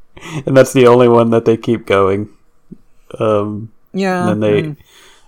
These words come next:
Speaker 1: o-, otherwise, they kinda just give him whatever they want him to be at, at the moment.
Speaker 2: Yeah.
Speaker 1: So, yeah.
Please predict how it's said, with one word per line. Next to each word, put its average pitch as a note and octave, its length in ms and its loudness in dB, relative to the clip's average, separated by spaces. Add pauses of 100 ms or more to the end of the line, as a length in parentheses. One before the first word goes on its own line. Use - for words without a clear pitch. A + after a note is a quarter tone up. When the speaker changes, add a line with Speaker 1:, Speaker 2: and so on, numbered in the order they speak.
Speaker 1:
o-, A#2+ 300 0
otherwise, A#2 500 2
they A#2 100 2
kinda A2+ 280 -2
just G#2+ 240 -4
give G#2+ 200 -2
him G#2 120 -6
whatever G2+ 500 -4 (680)
they G#2+ 100 0
want G2 180 -2
him G2+ 120 -6
to G2 80 -6
be G2 440 -4
at, - 220 -12
at - 160 -20
the - 80 -10
moment. G2+ 400 -10 (460)
Speaker 2:
Yeah. A#2 280 -12 (960)
Speaker 1:
So, F2+ 440 -10 (1200)
yeah. F2 260 -10